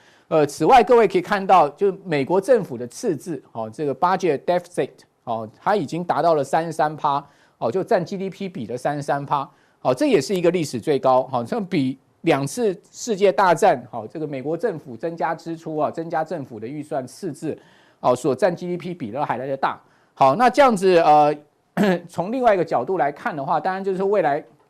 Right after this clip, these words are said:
美国政府偿债能力的问题。哦，可是你从这，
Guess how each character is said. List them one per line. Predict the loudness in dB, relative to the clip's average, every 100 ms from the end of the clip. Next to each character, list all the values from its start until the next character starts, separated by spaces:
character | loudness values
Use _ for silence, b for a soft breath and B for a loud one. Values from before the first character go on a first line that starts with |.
| _
美 | -10 -6
国 | -4
政 | -6 -8
府 |
偿 | -12 -14 -8
债 | -4 -4
能 | -4
力 | -8
的 | -6
问 | -6 -8
题。 | -12 -18 b b b b
哦， | 0
可 | 0
是 |
你 | -2
从 | -2 -2
这， | -4